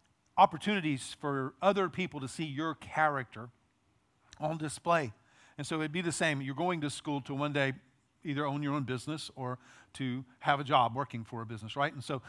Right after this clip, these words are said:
um, it's, it'd be synonymous, so just don't leave you out. But it is an opportunity for us to show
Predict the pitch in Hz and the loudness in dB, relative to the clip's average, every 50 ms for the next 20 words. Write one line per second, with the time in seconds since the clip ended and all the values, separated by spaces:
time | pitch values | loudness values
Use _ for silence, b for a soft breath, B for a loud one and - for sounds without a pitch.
0 | B B B 139 135 135 135 131 131 147 214 233 185 165 - - - - 175 151 | B B B -2 0 0 0 -2 -4 -8 -8 -6 -6 -6 -6 -8 -8 -8 -6 -6
1 | 131 151 139 - 160 151 139 123 123 143 - - 135 123 135 135 - 165 147 143 | -4 -6 -4 0 2 2 2 2 2 -4 -8 -10 -8 -8 -8 -6 -4 -4 -2 -2
2 | 135 139 143 127 120 131 131 135 117 - - B B B B - 190 185 - - | -2 -2 -2 -2 0 4 6 6 6 4 0 B B B B 4 4 4 4 -2
3 | _ _ 185 190 214 254 196 208 202 185 - - 180 170 165 156 - 160 160 156 | _ _ 0 4 4 4 6 8 6 6 6 4 -2 -4 -4 -2 0 0 0 0
4 | - - 151 143 127 b b b b b - - 175 151 151 | 0 -4 -6 -6 -6 b b b b b -4 -2 0 0 0